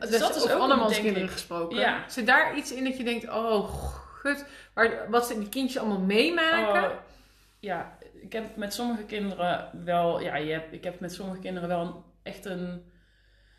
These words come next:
Speaker 1: medelijden gevoel, bijvoorbeeld, inderdaad. Van: "Ik weet hoe je thuissituatie een beetje is." Of juist van: "Oh, wat fijn voor jou dat in jouw leven alles goed voor jou geregeld is." En zo. Maar ja, ik heb natuurlijk echt veel kinderen in mijn omgeving waarin... En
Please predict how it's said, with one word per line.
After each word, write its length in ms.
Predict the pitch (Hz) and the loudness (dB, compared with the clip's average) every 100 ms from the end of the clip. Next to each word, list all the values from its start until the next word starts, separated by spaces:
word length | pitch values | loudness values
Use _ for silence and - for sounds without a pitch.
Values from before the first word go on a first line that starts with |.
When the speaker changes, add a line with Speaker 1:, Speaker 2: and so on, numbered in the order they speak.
| _ _ _ _ - | _ _ _ _ 2
Speaker 1:
medelijden 680 | 226 254 240 240 226 226 220 | 6 8 6 4 4 4 0
gevoel, 400 | - 233 220 180 | -2 -2 -2 -2
bijvoorbeeld, 480 | 175 185 185 180 | -6 -6 -4 -4
inderdaad. 420 | 180 175 160 127 - | -4 -4 -2 -2 -4
Van: 180 | 190 180 | -6 -6
"Ik 80 | |
weet 240 | 190 190 185 | -2 -2 -2
hoe 100 | 185 | -2
je 120 | 185 | -2
thuissituatie 720 | 196 190 190 196 180 180 - 185 | 0 0 -2 -4 -2 -2 -4 -6
een 120 | 180 | -4
beetje 200 | 180 - | -6 -8
is." 320 | 180 175 175 | -6 -6 -6
Of 180 | 196 196 | -8 0
juist 320 | 190 180 180 | 4 4 4
van: 160 | 190 - | -4 -2
"Oh, 200 | 196 175 | 0 0
wat 180 | 175 | -2
fijn 280 | - 196 202 | -4 -4 -2
voor 100 | 190 | -2
jou 240 | 185 175 180 | 2 2 2
dat 340 | 175 - - - | -2 -4 -18 -10
in 120 | 185 | -2
jouw 160 | 180 175 | 0 2
leven 340 | 175 175 - | 0 -2 -2
alles 320 | 185 185 - | -4 -4 -4
goed 300 | - 226 214 | -8 -8 -10
voor 180 | - 202 | -6 -2
jou 200 | 180 175 | 0 0
geregeld 520 | 190 233 254 240 226 | 2 2 2 0 -4
is." 380 | 214 190 185 - | -6 -6 -6 -10
En 160 | 180 175 | -10 -6
zo. 320 | 185 220 269 - - - _ | -4 -4 -8 -16 -20 -20 _
Maar 180 | 214 208 | -2 0
ja, 60 | 151 | 0
ik 120 | - | -2
heb 200 | 202 214 | -8 -8
natuurlijk 400 | 214 - 220 - | -10 -8 -6 -6
echt 160 | 233 | -6
veel 220 | - 247 240 | -4 -4 -2
kinderen 680 | 240 247 233 220 214 - - | -4 -2 -2 -2 -2 -2 -2
in 100 | 208 | -4
mijn 160 | 202 | -4
omgeving 560 | 196 196 190 190 190 180 | -6 -6 -6 -6 -4 -2
waarin... 420 | 175 - - 190 | -2 -2 -6 -8
En 480 | 175 190 185 185 | -6 -6 -8 -10